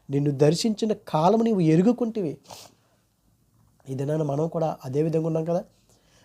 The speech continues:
ఆయన దర్శించిన కాలం, ఆయన మాట్లాడుతున్నటువంటి మాటలు, ఆ వాక్యాన్ని మనం వినకుండా మన మనోనేత్రలో మూయబడి ఉన్నాయేమో. ప్రియ సోదరి, సోదరా, ఎంతకాలం ఇంకా నువ్వు అదే విధంగా నువ్వు పాపంలో జీవిస్తూ ప్రభువు నువ్వు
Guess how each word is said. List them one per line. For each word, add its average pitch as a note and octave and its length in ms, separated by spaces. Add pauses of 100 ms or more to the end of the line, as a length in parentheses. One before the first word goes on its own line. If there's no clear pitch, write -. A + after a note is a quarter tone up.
(160)
ఆయన C3+ 260
దర్శించిన D#3 460
కాలం, E3+ 240
ఆయన D3 180
మాట్లాడుతున్నటువంటి F3 880
మాటలు, D#3 500
ఆ D3+ 180
వాక్యాన్ని E3+ 640 (540)
మనం C3+ 220
వినకుండా D3+ 760 (600)
మన C3 200
మనోనేత్రలో D#3+ 1040 (280)
మూయబడి D3 420
ఉన్నాయేమో. C#3 420 (200)
ప్రియ C#3 120
సోదరి, D3+ 340
సోదరా, D3 320 (300)
ఎంతకాలం E3+ 540
ఇంకా D#3 260 (540)
నువ్వు D3 120
అదే D#3+ 240
విధంగా G3 300
నువ్వు F#3+ 160
పాపంలో E3+ 460
జీవిస్తూ E3+ 520 (460)
ప్రభువు D#3+ 400
నువ్వు A3+ 600